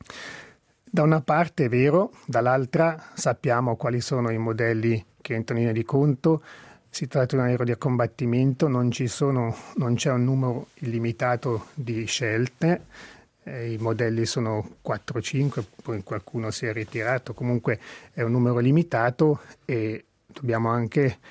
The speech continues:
lasciar lavorare il Dipartimento e i suoi esperti, avere fiducia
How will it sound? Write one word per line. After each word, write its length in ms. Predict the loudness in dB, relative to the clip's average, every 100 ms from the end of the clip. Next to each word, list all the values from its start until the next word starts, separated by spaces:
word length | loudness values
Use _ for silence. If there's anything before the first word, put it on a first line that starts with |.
| -20 -4
lasciar 360 | -2 0 0 0
lavorare 520 | 0 0 2 2 0
il 40 |
Dipartimento 800 | -2 -2 -2 -2 -2 0 0 0
e 40 | -4
i 60 |
suoi 240 | -2 -2 -2
esperti, 600 | -4 -2 -2 -2 0 0
avere 300 | 0 -2 -2
fiducia 640 | -2 -2 -4 -2 0 -2